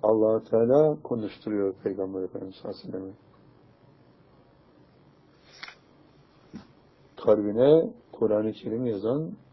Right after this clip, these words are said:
gene Allah. O Kur'an-ı Kerim'i ezberleyeceğim diye ne uğraşıyorsun diyor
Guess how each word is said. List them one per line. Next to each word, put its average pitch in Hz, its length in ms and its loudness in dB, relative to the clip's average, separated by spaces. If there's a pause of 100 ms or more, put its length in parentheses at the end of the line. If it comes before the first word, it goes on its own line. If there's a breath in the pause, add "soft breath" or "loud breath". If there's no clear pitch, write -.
gene 113 320 -2
Allah. 110 460 0 (1160)
O 127 220 4
Kur'an-ı 123 400 2
Kerim'i 131 680 2 (540)
ezberleyeceğim 120 1000 6
diye 135 420 8 (640)
ne 143 300 6
uğraşıyorsun 131 840 4
diyor 107 260 2